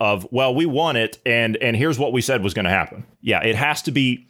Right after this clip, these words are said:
they have to position themselves in a situation where they are the victim. They have to stay the victim. They have to stay the victim because they've promoted nothing but victim,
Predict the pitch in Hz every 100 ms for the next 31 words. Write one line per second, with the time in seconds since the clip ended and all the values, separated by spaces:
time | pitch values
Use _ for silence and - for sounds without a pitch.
0 | _ - 123 190 190 208 151 104 156 -
1 | 165 135 - 120 104 98 98 - - _
2 | 160 160 165 180 - 139 127 117 131 104
3 | 117 113 117 120 95 107 139 170 170 120
4 | 135 135 135 - 104 90 143 - 120 139
5 | 156 160 - 127 - 147 143 98 127 -
6 | 85 - _ - 131 135 - 131 104 98
7 | - - - - 127 151 131 135 139 -
8 | 127 127 180 156 117 127 135 113 117 127
9 | - 117 107